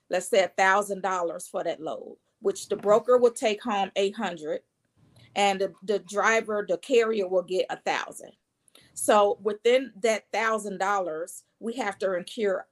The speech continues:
incur our fuel prices. So let's say if I pay, if I may make, that run may cost me two hundred and fifty dollars in fuel, and they're only paying me a thousand dollars. So when the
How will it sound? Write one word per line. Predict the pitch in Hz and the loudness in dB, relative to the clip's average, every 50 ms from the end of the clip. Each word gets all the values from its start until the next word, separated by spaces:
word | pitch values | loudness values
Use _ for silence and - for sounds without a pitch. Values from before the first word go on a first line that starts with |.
| _ - | _ -12
incur | - 151 175 190 196 - - 226 190 185 - | -8 -6 -6 -6 -6 -2 0 4 4 4 4
our | - 160 147 | 2 -2 -4
fuel | - - - 220 202 202 220 | -4 -6 0 2 4 4 4
prices. | 220 - 220 196 202 202 - - 202 214 233 226 - - - _ _ _ _ - | 2 2 2 4 4 2 0 -2 -2 -2 -2 -2 -6 -12 -14 _ _ _ _ -12
So | - - - 196 196 190 185 185 180 175 180 175 _ _ _ _ - - | -6 4 6 6 6 8 6 4 2 2 0 -2 _ _ _ _ -2 0
let's | 190 196 214 - | 0 0 0 2
say | - 226 208 214 202 - - | 2 2 4 4 2 -4 -4
if | - - 185 185 - - | -2 -2 -2 -2 -2 -2
I | 170 190 | -2 -2
pay, | 196 - - 254 208 190 185 185 185 180 - - | -2 0 2 2 4 4 4 2 -2 -4 -4 -4
if | 180 175 - | -6 -4 0
I | 220 208 220 | 2 2 2
may | 226 220 220 214 208 | 2 0 -2 -2 -2
make, | 202 202 196 196 190 180 _ - _ _ _ _ _ _ _ _ _ _ _ | -2 0 0 0 -2 -2 _ -14 _ _ _ _ _ _ _ _ _ _ _
that | - - 208 214 202 - - | 2 2 4 4 4 -2 -4
run | 196 196 220 214 220 208 202 196 | -4 -2 0 2 2 2 0 0
may | 196 196 | -2 -4
cost | 202 - - 247 202 190 190 - 220 | -4 -4 -4 -2 -2 -2 -2 -4 -8
me | 214 202 190 | -6 -6 -6
two | 202 - - 277 233 | -8 -8 -8 -8 -6
hundred | 226 247 214 208 208 208 180 | -4 -4 -4 -4 -2 -2 -2
and | 175 160 - | -2 -2 -4
fifty | - - 202 202 _ 190 196 | 0 0 0 0 _ -2 0
dollars | 196 175 170 165 170 165 160 - | 2 2 2 2 0 -2 -2 -6
in | 165 170 _ _ | -8 -10 _ _
fuel, | _ - - - - - - _ _ _ _ _ _ _ _ _ - - | _ -14 -12 -12 -12 -14 -16 _ _ _ _ _ _ _ _ _ -14 -2
and | - 202 202 196 | 0 0 2 6
they're | 196 196 202 202 | 8 8 8 8
only | 202 208 214 214 | 4 0 -4 -10
paying | - 247 240 208 190 185 185 | -8 -8 -6 -6 -6 -6 -6
me | 175 175 | -6 -6
a | 175 | -6
thousand | - - 185 170 165 170 170 170 165 170 | -6 -4 -4 -4 -2 -4 -4 -6 -8 -8
dollars. | 170 147 104 - - - - - - - - - _ _ _ - - _ | -8 -8 -8 -8 -12 -14 -16 -16 -16 -16 -16 -16 _ _ _ -20 -20 _
So | - - - - 247 214 208 196 190 190 190 _ _ - | -14 -10 0 4 4 6 6 6 4 2 -2 _ _ -10
when | 208 208 190 | -6 -4 -4
the | 190 | -4